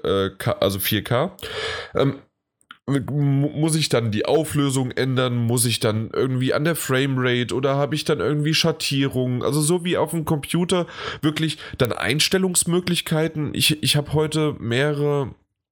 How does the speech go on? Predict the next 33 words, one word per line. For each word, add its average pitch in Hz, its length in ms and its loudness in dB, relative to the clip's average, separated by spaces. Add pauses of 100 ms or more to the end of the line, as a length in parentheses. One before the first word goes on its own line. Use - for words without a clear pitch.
(340)
äh, 117 240 0
Tests - 380 2
gelesen 120 540 0
über 123 360 0
die 120 500 0 (440)
Oculus 127 440 0
Rift, 127 360 0
weil 107 300 2
die, 104 600 0 (180)
die 104 160 0
offiziellen 127 1000 0
Verkaufskits - 920 0
sozusagen, 135 760 0
ähm, 120 340 0
sind 123 240 0
ja 123 100 2
jetzt 113 300 0
seit 107 200 2
dieser 120 240 0
Woche 113 400 2
im 107 160 0
Handel 151 440 0 (360)
und - 80 -4
da 113 100 0
gab's 110 300 0
halt 117 140 0
einige 110 280 2
Tests - 380 2
und 120 480 0
ich 120 140 2
hab 135 140 -2
da 135 80 0
mal 127 260 0